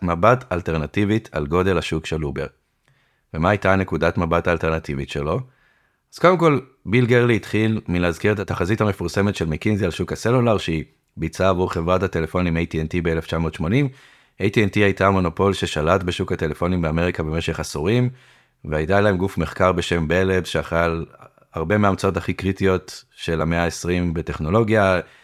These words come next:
הם המציאו את הרדאר, את הטרנזיסטור, את מערכת הפעלה יוניקס, ובין היתר הם המציאו שם טלפון סלולרי בשלב די מוקדם. ומה ש-A T and T ניסתה להבין זה האם לצעצוע הזה שפיתחו בבלבס יש פוטנציאל מסחרי.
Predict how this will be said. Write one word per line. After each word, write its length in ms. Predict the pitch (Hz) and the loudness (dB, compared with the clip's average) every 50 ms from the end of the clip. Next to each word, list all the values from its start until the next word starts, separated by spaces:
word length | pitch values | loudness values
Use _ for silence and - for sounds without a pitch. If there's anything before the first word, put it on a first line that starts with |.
| _ _ _ _ - | _ _ _ _ -6
הם 80 | 95 | -4
המציאו 240 | 82 82 - - 90 | -4 -4 0 -2 -2
את 100 | 82 - | 0 0
הרדאר, 500 | 78 76 76 76 101 113 117 117 113 104 | -2 -2 0 2 4 6 6 6 6 4
את 100 | 92 - | 2 0
הטרנזיסטור, 880 | - - - 78 80 85 110 113 - - - 101 101 98 95 92 85 80 | -4 -6 -6 -4 -2 -2 -2 -2 -2 0 2 4 4 4 4 2 0 -2
את 120 | - - | -2 -2
מערכת 240 | 78 78 78 - - | -4 -4 -4 -4 -8
הפעלה 280 | 78 - 80 78 78 | -6 -4 -4 -2 -2
יוניקס, 580 | 80 101 123 127 117 110 104 98 - - - - _ _ _ _ _ _ _ _ _ _ | 0 2 2 2 2 0 -2 -4 -6 -12 -18 -20 _ _ _ _ _ _ _ _ _ _
ובין 340 | - 82 92 95 95 127 139 | -6 -4 0 2 4 4 4
היתר 280 | 220 214 151 139 143 131 | 4 2 2 2 2 4
הם 80 | 120 | 4
המציאו 320 | 117 113 107 - - 123 131 | 2 2 0 0 0 0 2
שם 180 | 127 123 120 | 2 0 0
טלפון 360 | 123 - 82 76 - - 92 90 | 0 0 -2 -2 -2 -2 -4 -2
סלולרי 480 | - 101 104 120 131 156 160 151 143 | 0 0 0 2 2 2 2 2 0
בשלב 340 | 104 90 - - 87 92 95 | -2 -2 -2 -2 0 0 0
די 120 | 95 104 | 0 0
מוקדם. 380 | 104 113 113 - - 127 131 123 123 - _ _ _ _ _ _ _ _ _ _ _ _ _ _ _ _ _ _ - | -2 -2 -2 0 2 2 2 2 -2 -6 _ _ _ _ _ _ _ _ _ _ _ _ _ _ _ _ _ _ -2
ומה 160 | 80 85 90 | 0 0 0
ש-A 220 | - - 95 95 | 2 0 0 2
T 20 | - | 2
and 200 | 98 95 92 101 | 0 0 0 0
T 40 | 98 | 0
ניסתה 280 | 101 98 - - 101 | 0 -2 0 0 0
להבין 320 | 104 104 104 120 165 180 156 | 2 2 2 2 2 2 2
זה 120 | 101 95 | 0 0
האם 180 | 98 104 104 104 | 0 2 2 2
לצעצוע 560 | 104 101 98 - - 92 87 - - 135 135 | 2 2 2 0 -2 -4 -4 -2 0 0 0
הזה 120 | 113 104 | 0 0
שפיתחו 380 | - - 87 - 85 - - 107 | -2 -4 -6 -6 -6 -6 -4 -2
בבלבס 500 | 120 117 113 160 175 160 139 131 113 98 | -2 0 2 2 2 2 2 0 2 0
יש 280 | 110 113 - - - - _ _ _ _ _ _ _ _ _ | 0 0 0 -2 -8 -16 _ _ _ _ _ _ _ _ _
פוטנציאל 440 | - 95 87 - 95 92 - 104 107 | -6 -4 -2 -2 -2 2 2 2 2
מסחרי. 460 | 101 101 - - - 87 87 80 69 | 2 0 -2 -2 -2 0 0 0 -2